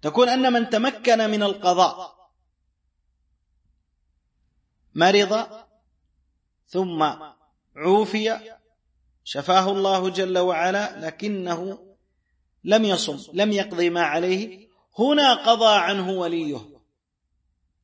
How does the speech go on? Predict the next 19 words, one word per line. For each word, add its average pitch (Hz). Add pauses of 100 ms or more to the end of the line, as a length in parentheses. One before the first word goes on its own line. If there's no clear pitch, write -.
(540)
وهنا 240 (120)
يعني، 190 (640)
آه، 170 (1400)
نذهب 220
إلى 220
الحديث 202 (1120)
في 175
قوله 196
صلى 185
الله 185
عليه 180
وسلم: 190
"من 180
مات 202
وعليه 190
صيام 214
صام 233
عنه 196
وليه"، 185